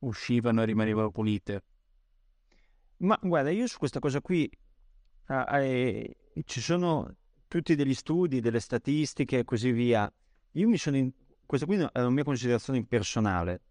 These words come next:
Speaker 2: ma,
Speaker 1: Mm.
Speaker 2: eh, e voglio farla proprio come considerazione personale e così via. Io una delle cose su cui mi sono interrogato di più è cosa vuol dire uscire da una dipendenza.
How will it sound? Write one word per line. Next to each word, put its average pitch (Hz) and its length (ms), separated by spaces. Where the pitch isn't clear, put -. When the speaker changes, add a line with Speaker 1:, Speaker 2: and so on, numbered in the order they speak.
Speaker 2:
ma, 123 200
Speaker 1:
Mm. 131 100
Speaker 2:
eh, 127 260
e 127 260
voglio 123 220
farla 143 200
proprio 131 200
come 120 140
considerazione 117 640
personale 123 840
e 110 280
così 107 260
via. 104 260
Io 196 240
una 165 280
delle 131 180
cose 131 320
su - 100
cui 143 100
mi 139 80
sono 156 180
interrogato 127 420
di 117 120
più 117 320
è 131 160
cosa 127 720
vuol 123 640
dire 147 680
uscire 143 680
da 123 100
una 123 140
dipendenza. 104 800